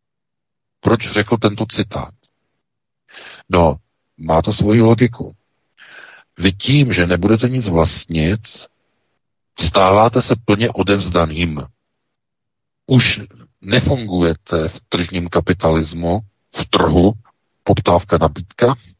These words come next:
cena vaší práce, ochota zaměstnavatele zaplatit vám za vaši práci. Ne, ne, ne, vy už v tomhletom systému nejste. Vy jste v,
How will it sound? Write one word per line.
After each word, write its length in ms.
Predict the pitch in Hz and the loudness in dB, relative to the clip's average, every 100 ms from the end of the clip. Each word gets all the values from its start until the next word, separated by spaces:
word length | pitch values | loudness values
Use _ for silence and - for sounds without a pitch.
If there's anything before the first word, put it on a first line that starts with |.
| _ _ _ _ _ _ _ _ _ | _ _ _ _ _ _ _ _ _
cena 280 | - - 85 | -2 0 2
vaší 280 | 82 - 92 | 2 0 -2
práce, 680 | 90 87 82 - 90 87 92 - - - | 2 2 2 0 0 0 0 -6 -18 -12
ochota 460 | - - 107 - 85 | 0 4 4 4 2
zaměstnavatele 680 | 87 87 - 90 82 85 85 | 2 0 0 0 2 2 2
zaplatit 440 | 82 - - 78 | 0 -2 -4 -2
vám 220 | 80 82 | -2 0
za 80 | 90 | 0
vaši 260 | 82 - - | 0 -2 0
práci. 380 | 90 87 - | 2 2 2
Ne, 140 | 95 85 | 0 2
ne, 100 | 78 | 2
ne, 160 | 92 131 120 - | 2 0 -4 0
vy 120 | 113 | 0
už 160 | 107 | 2
v 100 | 110 | 0
tomhletom 360 | - 95 107 98 | 0 0 0 -2
systému 460 | - - 101 95 82 | -6 -2 0 0 0
nejste. 580 | 80 78 - 95 113 - _ _ _ _ - 101 | 0 -4 -2 2 2 0 _ _ _ _ -12 0
Vy 80 | 120 | 0
jste 220 | - | 0
v, 100 | 107 | -2